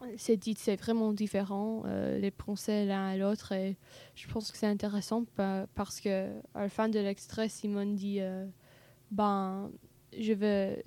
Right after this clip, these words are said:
je, si je vais être deuxième, euh, mon mari devrait être, euh,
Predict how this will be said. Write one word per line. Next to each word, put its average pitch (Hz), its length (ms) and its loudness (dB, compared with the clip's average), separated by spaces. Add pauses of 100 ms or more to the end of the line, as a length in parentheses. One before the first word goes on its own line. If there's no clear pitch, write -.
(180)
je, 202 200 -6 (120)
si 240 800 2
je 208 160 4
vais 220 160 6
être 214 500 4
deuxième, 196 840 4 (800)
euh, 117 220 2 (640)
mon 220 220 4
mari 202 540 2
devrait 202 380 0 (160)
être, - 260 -6
euh, 185 200 -4